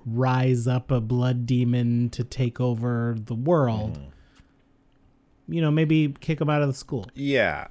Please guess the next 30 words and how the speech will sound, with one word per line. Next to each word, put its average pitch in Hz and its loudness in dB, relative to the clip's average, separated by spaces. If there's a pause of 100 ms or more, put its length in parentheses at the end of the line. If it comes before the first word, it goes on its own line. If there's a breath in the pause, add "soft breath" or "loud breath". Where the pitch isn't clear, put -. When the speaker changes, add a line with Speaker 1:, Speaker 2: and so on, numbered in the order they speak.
Speaker 2:
yeah. 92 -8 (180)
I, 104 -4
uh, 92 -6
I 101 -6
see - -10
what 98 -6
you 98 -8
mean. 85 -12
I, 107 -4 (920 soft breath)
it, 131 0
it 127 -4
does 143 2
feel 123 0
a 117 0
little, 107 -2
and 101 -4
I 104 -4
know, 104 -6
like, 92 -8
you 98 -8
know, 90 -8
you 90 -10
can 98 -8
debate 92 -6
whether 87 -8
or 85 -10
not 82 -10
you 76 -14
feel 82 -12
like 80 -12